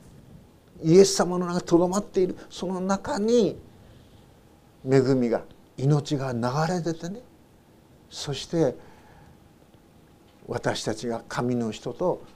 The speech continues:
作り変え続けられていくということです。神の作品ということはそういうことですよね。私たちは神の栄光を望んで大いに喜んでいます。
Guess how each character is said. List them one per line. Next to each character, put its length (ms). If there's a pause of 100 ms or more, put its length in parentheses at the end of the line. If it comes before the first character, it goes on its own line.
作 280
り 160
変 260
え 140
続 300
け 100
ら 180
れ 80
て 140
い 60
く 120
と 160
い 40
う 20
こ 100
と 100
で 120
す。 200 (640)
神 300
の 120
作 360
品 240
と 220
い 60
う 40
こ 120
と 100
は 100
そ 200
う 40
い 40
う 20
こ 120
と 140
で 120
す 100
よ 100
ね。 280 (1900)
私 320
た 100
ち 100
は 140
神 240
の 160
栄 160
光 200
を 80
望 320
ん 40
で 60
大 180
い 60
に 100
喜 300
ん 100
で 80
い 40
ま 120
す。 160